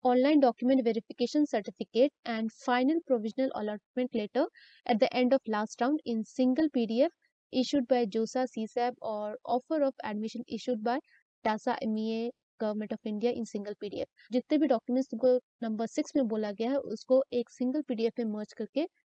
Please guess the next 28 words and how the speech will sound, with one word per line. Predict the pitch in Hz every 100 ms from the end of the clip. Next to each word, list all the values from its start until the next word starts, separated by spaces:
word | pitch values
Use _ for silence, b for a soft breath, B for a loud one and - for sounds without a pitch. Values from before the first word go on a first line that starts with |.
| _
सबमिट | 233 208 208
करना | 208 196 196 190
है। | 196 _ _
फिर | 285
सेवंथ | 262 269 277 285
नंबर | 254 262 247
पे | 269
है | 262 294 349 -
टेन | 262 233 -
प्लस | 226 -
टू | 285
लेवल | 285 240 247 226
मार्कशीट | 220 - 277 240
और | 220 208
सर्टिफिकेट। | 208 202 - 240 - 302 359 _ _ _ _
एट्थ | - 302 -
में | 262 247
है | 262 339 254 220
migration | 220 220 214 233 302 359 _ _ _ _
school | - - 269 262
living | 262 277
certificate | - 254 262 262 - 311 -
from | 240 220 214
last | 233 311 - 247
institute | 220 240 262 277 -
or | 220
university | 214 214 220 220 233 - 233
attended। | - 233 233 311